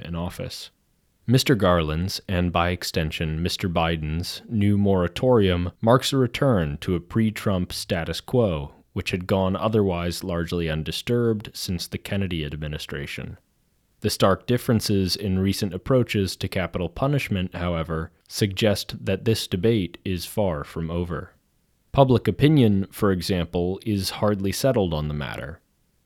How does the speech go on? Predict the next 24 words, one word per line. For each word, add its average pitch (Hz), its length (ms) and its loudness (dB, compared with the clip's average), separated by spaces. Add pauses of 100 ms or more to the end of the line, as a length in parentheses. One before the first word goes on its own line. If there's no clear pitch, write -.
(140)
A 117 60 2
majority 127 460 4
of 107 100 0
the - 80 -6
public 110 480 -2
still 127 380 0
favors 113 500 0
the - 100 -6
death 104 320 -2
penalty 80 440 -4
for 92 180 -6
persons 95 540 -2
convicted 90 500 -2
of 85 140 -4
murder, 98 500 0 (120)
though 107 100 4
support 113 500 2
is 101 160 -6
much 101 280 0
higher 98 480 -2
among 90 360 -2
Republicans 87 840 -2
than 85 180 -6
Democrats. 90 800 -8